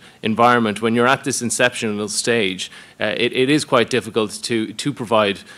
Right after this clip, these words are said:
uh, large, large amounts of liquidity, but the onus is on the sell side to provide this, which is something that, you know, we continue to try and do.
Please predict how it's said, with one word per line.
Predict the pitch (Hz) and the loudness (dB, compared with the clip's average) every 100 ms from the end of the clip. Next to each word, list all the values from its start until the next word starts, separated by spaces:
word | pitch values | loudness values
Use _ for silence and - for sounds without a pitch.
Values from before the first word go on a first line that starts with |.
| - - | -12 -2
uh, | 104 | 0
large, | 107 107 110 - | 2 0 -2 -2
large | 117 110 | 0 0
amounts | 110 110 104 | 0 -2 -4
of | 101 | -8
liquidity, | 104 117 123 156 | -4 -4 0 0
but | 117 113 - - - - | 0 -2 -2 -12 -20 -2
the | 127 | 2
onus | 135 120 | 2 0
is | 117 113 | 0 0
on | 110 | 0
the | 101 | 0
sell | 117 110 | 0 0
side | - 104 | 0 -6
to | - | -6
provide | 101 98 95 | -8 -6 -6
this, | 92 - - _ _ _ | -8 -12 -14 _ _ _
which | 101 98 | -12 -10
is | 107 | -6
something | - 104 104 101 | -4 -4 -6 -4
that, | 104 101 - | -4 -6 -8
you | 107 | -8
know, | 95 | -8
we | 101 | -8
continue | 113 104 104 98 | -8 -8 -8 -10
to | - | -12
try | 110 95 | -10 -10
and | 92 | -10
do. | 95 | -14